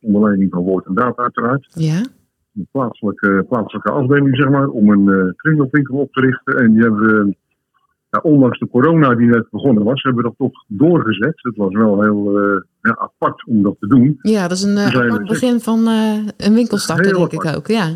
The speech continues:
Speaker 1: Heel apart, ja. En toen zijn we op, eh, zestien juli tweeduizend twintig zijn we van start gegaan. Ook net voor de vakantie. Dat was ook weer
Speaker 2: Ja.
Speaker 1: zoiets van, ja, tillen we het over de vakantie heen of gaan we toch nog van start? Nou, we zijn blij
Speaker 2: Mhm.
Speaker 1: dat we,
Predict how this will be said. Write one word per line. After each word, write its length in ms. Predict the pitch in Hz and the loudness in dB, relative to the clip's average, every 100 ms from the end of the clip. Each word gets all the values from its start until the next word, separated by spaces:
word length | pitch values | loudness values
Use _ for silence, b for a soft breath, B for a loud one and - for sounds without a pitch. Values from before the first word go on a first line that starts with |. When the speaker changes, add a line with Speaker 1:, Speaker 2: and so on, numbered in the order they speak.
| 160 | -6
Speaker 1:
Heel 240 | 139 226 | -6 -4
apart, 280 | 190 117 92 | -4 -6 -8
ja. 200 | - 127 - | -8 -10 -10
En 100 | 127 | -8
toen 100 | 139 | -4
zijn 260 | 123 127 117 | 0 2 4
we 60 | 117 | 2
op, 180 | 113 - | -2 -4
eh, 100 | 113 104 | -2 0
zestien 760 | 95 - 123 - 110 98 95 98 | 0 -4 -6 -2 2 4 4 4
juli 360 | 151 139 107 87 | 4 4 2 0
tweeduizend 560 | 123 107 101 90 87 | 0 0 0 -4 -8
twintig 400 | - 139 90 - | -2 -2 -2 -4
zijn 180 | - 101 | -6 -4
we 80 | 90 | -4
van 100 | - | -8
start 240 | - 156 - | -6 -6 -2
gegaan. 340 | 151 151 127 _ _ _ _ _ _ | -2 0 -2 _ _ _ _ _ _
Ook 160 | 127 107 | 0 4
net 260 | 135 135 | 4 2
voor 180 | 143 123 | 2 2
de 60 | 98 | 0
vakantie. 460 | 107 131 139 135 | -2 -2 -2 0
Dat 100 | 113 - | -2 -2
was 120 | 98 | -2
ook 160 | 123 113 | -2 0
weer 100 | 98 | 2
Speaker 2:
Ja. 40 | |
Speaker 1:
zoiets 220 | 110 107 - | 2 0 0
van, 100 | 104 | 2
ja, 180 | 107 - | 2 0
tillen 200 | 127 110 | 0 2
we 60 | 104 | 2
het 100 | - | 0
over 240 | 117 98 | -4 -2
de 100 | 101 | -4
vakantie 460 | 110 131 117 107 104 | -2 -4 -2 0 2
heen 240 | 117 98 | 2 0
of 120 | 101 - | -4 -8
gaan 180 | 117 104 | -4 -2
we 60 | 87 | -2
toch 160 | 147 117 | -2 0
nog 120 | 101 | 0
van 120 | 107 | -4
start? 320 | - 143 160 - | -4 -2 -4 -4
Nou, 220 | 113 95 | -4 -2
we 80 | 92 | -2
zijn 140 | 101 | 0
blij 140 | 101 117 | 0 0
Speaker 2:
Mhm. 80 | 104 | -2
Speaker 1:
dat 160 | - | -8
we, 200 | 98 90 | -8 -10